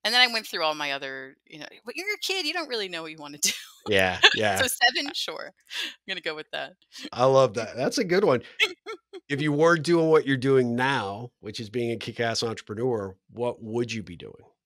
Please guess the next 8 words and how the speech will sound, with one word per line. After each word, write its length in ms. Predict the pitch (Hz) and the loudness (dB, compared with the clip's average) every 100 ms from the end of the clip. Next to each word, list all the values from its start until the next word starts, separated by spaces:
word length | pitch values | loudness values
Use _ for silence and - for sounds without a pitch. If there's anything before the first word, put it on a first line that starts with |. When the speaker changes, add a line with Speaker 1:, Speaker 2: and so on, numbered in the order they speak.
| _ _ 175 | _ _ -16
Speaker 1:
Mm. 540 | 170 160 151 143 147 _ _ _ _ _ _ _ _ _ _ _ _ _ _ _ _ _ _ _ _ _ _ _ _ _ _ _ - - | -14 -12 -14 -18 -20 _ _ _ _ _ _ _ _ _ _ _ _ _ _ _ _ _ _ _ _ _ _ _ _ _ _ _ -12 -12
I 60 | - | -20
think 300 | - 294 370 | -12 -10 -10
I'd 140 | 427 | -14
probably 320 | - - 214 202 | -14 -14 -12 -12
be 160 | 185 | -12
a 60 | 170 | -12
teacher, 680 | - 151 - 202 214 269 | -12 -10 -10 -8 -8 -12